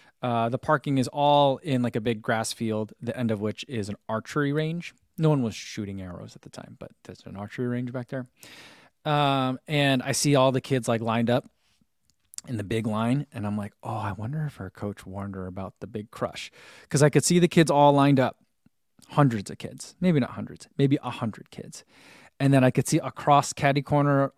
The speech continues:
all, all the way across the field, like, a little narrow opening in the trees with two cones in there. And I'm like,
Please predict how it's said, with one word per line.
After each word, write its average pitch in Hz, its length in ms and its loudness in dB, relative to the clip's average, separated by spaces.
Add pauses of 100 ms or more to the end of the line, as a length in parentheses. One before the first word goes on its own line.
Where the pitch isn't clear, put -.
(100)
all, 127 220 -2
all 139 240 2
the 143 40 4
way 143 60 6
across 135 240 0
the 135 80 -4
field, 151 320 2 (420)
like, 127 160 0 (480)
a 139 60 0
little 135 500 4
narrow 131 640 4 (420)
opening 139 420 4
in 131 100 4
the 127 80 4
trees 151 500 0 (240)
with - 140 -10
two 135 180 -2
cones 120 380 0
in 135 80 2
there. 143 180 2
And 123 140 -4
I'm 110 120 0
like, 107 220 -4